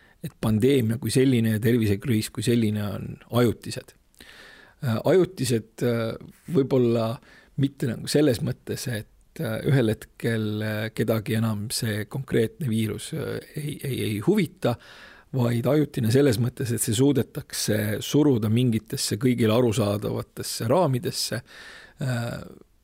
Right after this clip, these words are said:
mille puhul on siis, noh, tegelikult ikkagi võimalik elada ja, ja, ja inimesed tarbivad ja ettevõtted investeerivad ja ehk siis see, see ajutisuse komponent.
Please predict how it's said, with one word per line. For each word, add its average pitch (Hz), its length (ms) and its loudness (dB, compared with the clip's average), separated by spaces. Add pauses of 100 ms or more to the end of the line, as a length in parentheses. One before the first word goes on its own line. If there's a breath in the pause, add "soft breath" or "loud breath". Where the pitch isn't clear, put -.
(260)
mille 139 240 4 (200)
puhul 131 360 2
on 120 100 -8
siis, - 160 -10
noh, 117 140 -6 (100)
tegelikult 110 720 -2
ikkagi 110 240 -4
võimalik 113 480 2
elada 120 460 0
ja, 110 180 -2 (220)
ja, 123 240 -6 (100)
ja 120 160 -4
inimesed 131 460 0
tarbivad 131 480 2
ja 117 80 2
ettevõtted 110 480 -6
investeerivad 113 720 0
ja 117 60 -4 (360 loud breath)
ehk - 140 -2
siis - 240 0
see, 110 80 0 (100)
see 123 140 4
ajutisuse 120 580 2
komponent. - 540 -2